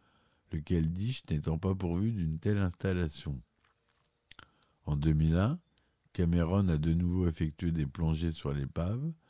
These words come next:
plongées qu'il a filmées, et les vidéos apparaissent dans un film en trois dimensions, commenté par Bill Paxton, Les fantômes du Titanic, Ghost of the Abyss, sorti en deux mille trois.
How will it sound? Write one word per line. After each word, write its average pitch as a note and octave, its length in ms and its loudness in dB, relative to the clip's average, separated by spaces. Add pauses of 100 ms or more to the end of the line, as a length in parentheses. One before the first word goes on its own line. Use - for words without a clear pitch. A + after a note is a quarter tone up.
(300)
plongées F2+ 400 2
qu'il E2 240 -2
a D2+ 80 2
filmées, D#2 580 0 (840)
et E2 60 -2
les E2+ 120 4
vidéos F#2 440 6
apparaissent E2+ 500 0
dans E2 200 2
un D#2+ 120 0
film F2+ 320 -2
en D2 100 -2
trois F#2 240 -4
dimensions, F2 680 -2 (140)
commenté E2+ 540 -2
par D2 240 -2
Bill F#2 200 -2
Paxton, E2+ 680 -4 (720)
Les D#2+ 120 0
fantômes F#2+ 560 0
du D2+ 460 -2
Titanic, D#2+ 600 -4 (200)
Ghost D#2+ 320 -2
of C#2+ 160 -6
the D2 180 -4
Abyss, E2 640 -6 (460)
sorti E2 420 -2
en F#2 100 4
deux F2 140 2
mille F2+ 260 2
trois. - 380 -6